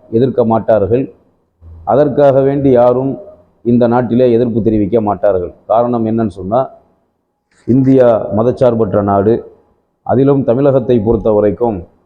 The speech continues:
மதவெறி, மதவாதத்திற்கு அப்பாற்பட்ட அனைத்து மத மக்களும் சகோதரர்களாக, அண்ணன் தம்பிகளாக,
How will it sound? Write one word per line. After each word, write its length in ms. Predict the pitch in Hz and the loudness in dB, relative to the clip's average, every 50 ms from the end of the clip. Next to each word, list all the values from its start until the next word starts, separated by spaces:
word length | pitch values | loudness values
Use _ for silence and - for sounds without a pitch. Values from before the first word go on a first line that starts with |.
| _ _ | _ _
மதவெறி, 600 | 104 104 110 117 135 135 131 123 127 123 127 123 120 107 - - - | -6 -4 -2 0 2 2 2 2 2 2 2 0 0 -2 -4 -6 -6
மதவாதத்திற்கு 840 | 101 107 113 131 131 131 127 123 117 120 98 - 120 113 107 92 113 110 | -4 -2 0 2 2 2 2 2 2 0 -2 -2 -2 -2 -2 0 0 -2
அப்பாற்பட்ட 560 | 104 98 - 123 120 113 95 - 101 90 - - 113 117 117 - - - - - _ _ _ _ _ _ _ _ _ _ _ _ _ _ _ _ | -2 -2 -2 -2 -2 -2 -2 -4 -6 -4 -2 0 0 0 0 -4 -10 -16 -20 -20 _ _ _ _ _ _ _ _ _ _ _ _ _ _ _ _
அனைத்து 400 | - 107 127 143 151 143 - - 143 | -4 -2 0 0 0 0 0 -2 0
மத 260 | 131 127 131 135 151 135 | 0 2 2 2 2 0
மக்களும் 540 | 123 123 110 - - 127 123 127 127 120 104 87 78 - - _ _ _ _ _ | 0 -2 -2 -2 -2 0 0 0 -2 -2 -4 -8 -10 -14 -20 _ _ _ _ _
சகோதரர்களாக, 840 | - 127 117 117 143 156 151 143 135 127 123 120 120 117 117 110 120 120 110 95 92 95 - - - - _ _ _ _ _ _ _ _ _ _ _ _ _ | -4 -2 0 2 2 2 4 2 2 2 2 2 2 2 2 2 2 2 2 0 0 -4 -10 -18 -20 -20 _ _ _ _ _ _ _ _ _ _ _ _ _
அண்ணன் 300 | - 117 143 151 147 143 120 | -2 0 0 2 2 0 0
தம்பிகளாக, 560 | 131 131 123 123 117 120 117 117 117 113 107 | 0 0 0 0 2 2 2 2 0 2 2